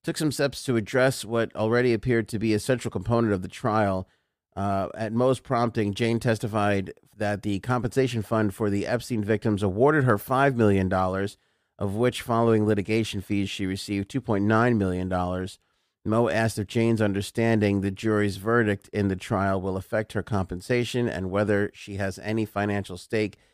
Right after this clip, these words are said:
in the trial. Her response there was no and no. Uh, Jane is, uh, interestingly enough, testifying anonymously. So for a lot of the people that are angry or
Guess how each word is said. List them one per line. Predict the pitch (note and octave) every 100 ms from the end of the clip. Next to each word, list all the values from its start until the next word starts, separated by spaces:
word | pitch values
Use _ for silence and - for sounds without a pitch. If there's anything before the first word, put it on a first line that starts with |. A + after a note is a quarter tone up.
| _ _ -
in | D3 D#3+
the | D#3
trial. | A2+ - G#2+ G#2 G#2 G2 G2 _ _ _ -
Her | G#2
response | G#2+ G2+ - G2 G#2 -
there | G#2 G2 F#2+
was | F2 G2 F#2+ F#2 G2+
no | G2 F#2+ F#2+ F2+ F#2+ - -
and | F#2 F2 F2+ F2 - -
no. | F#2 F2+ E2 G1+ G1+ _ _ _ - _ -
Uh, | F#2+ G2 F2+
Jane | G#2 A2 C3 D#3 F3 - -
is, | A#2+ B2 A#2+ A#2+ A2 - -
uh, | A2 G#2+ -
interestingly | B2+ C3+ B2 - A#2+ A2
enough, | G#2+ G2+ G#2+ G#2+ G#2 - _ -
testifying | C#3 C3+ - B2 B2 A2 A2 G#2+ G#2
anonymously. | G2+ G#2+ A#2 A2 G2 - D#2+ F#2
So | - G#2+ G#2 G2+ _ _ _ _ - -
for | -
a | A#2
lot | A2+ B2
of | C3+
the | G#2+
people | C3 G2 A2
that | G2+ G2
are | G2 F#2 - _ _ _
angry | A#2+ C#3+ C3+ B2+ B2+
or | A2+ G2+ G2